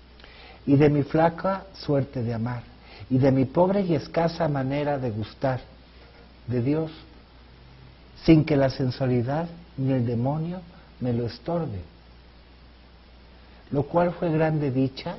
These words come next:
y buena ventura para mí, porque en acabándose de aniquilarse y a sosegarse las potencias, las pasiones y los apetitos y afecciones de mi alma, con que bajamente sentía y gustaba de Dios,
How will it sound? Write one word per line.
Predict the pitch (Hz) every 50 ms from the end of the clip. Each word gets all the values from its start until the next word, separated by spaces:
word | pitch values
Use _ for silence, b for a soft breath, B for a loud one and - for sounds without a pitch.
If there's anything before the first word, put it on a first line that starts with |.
| - - -
y | 147 135
buena | 120 127 135 139 151 151
ventura | 139 135 120 117 104 - 139 143 151 160 175 196 170 - -
para | 131 117 120 113
mí, | 117 135 170 208 214 202 - - - B B B B B B B B B - - - - -
porque | 117 113 104 101 - - 113
en | 107 110
acabándose | 110 107 - - 117 110 123 127 143 156 165 156 160 156 - - 156
de | 143 143 143
aniquilarse | 131 135 135 127 - - 135 127 135 135 143 147 135 - - 127
y | 117 110 113
a | 113 107
sosegarse | 98 - 113 - - 117 104 123 131 147 147 - - 156
las | 147 147 147
potencias, | - - 170 151 - - 175 170 160 165 - - 120 110 - - B B B B B B -
las | 135 135 127
pasiones | - - 131 117 - - 156 160 160 165 165 160
y | 160
los | 143 135 123 - -
apetitos | 113 - - 127 - - 156 160 156 160 160 139
y | 135 135
afecciones | 123 - 123 107 - - - 139 143 135 139 139 135 - - B B B B B B B
de | - 110
mi | 110 107 117 120 131
alma, | 135 135 135 127 127 139 143 - - - - - B B B B B B B B B B B B B B B - -
con | - 135 131 123
que | - 131 117
bajamente | 120 143 156 - - 202 190 190 202 196 185 - - 165
sentía | - - 131 110 110 110 - 151 170 180 180
y | 165
gustaba | 135 135 135 117 - - - 170 175 - 143
de | 156 156 147 139
Dios, | 151 170 185 202